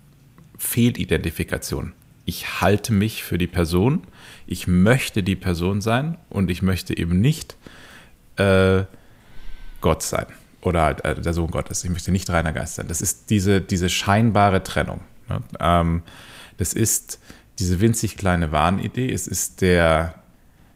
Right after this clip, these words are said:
der Glaube letztlich, dass es mir gelungen ist, mich von Gott zu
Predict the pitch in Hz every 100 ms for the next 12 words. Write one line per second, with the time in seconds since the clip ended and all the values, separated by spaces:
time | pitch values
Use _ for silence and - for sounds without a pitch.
0 | _ - 90 92 85 73 87 127 - 78
1 | 69 69 - - - 156 - 104 107 92
2 | 104 98 95 80 104 151 156 - - 110
3 | 107 101 92 98 -